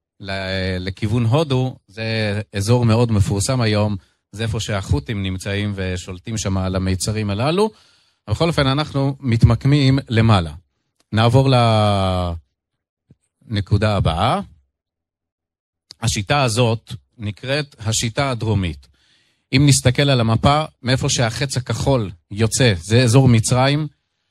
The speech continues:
השיטה הזאת מתארת שבני ישראל יורדים דרומה לכיוון אזור סואץ, ושמה מת-,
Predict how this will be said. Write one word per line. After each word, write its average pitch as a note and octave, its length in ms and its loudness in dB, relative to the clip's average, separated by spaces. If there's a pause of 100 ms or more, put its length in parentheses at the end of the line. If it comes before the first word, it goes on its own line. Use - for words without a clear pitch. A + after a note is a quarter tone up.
(300)
השיטה A#2 340 -2
הזאת C3+ 280 -2
מתארת C3 440 -2
שבני C3 280 -2
ישראל C#3 440 -2
יורדים C3 480 2
דרומה B2+ 680 2 (540)
לכיוון C3 880 0 (1040)
אזור B2 300 0
סואץ, A2 640 -4 (540)
ושמה G3+ 640 -2
מת-, C#3 460 -6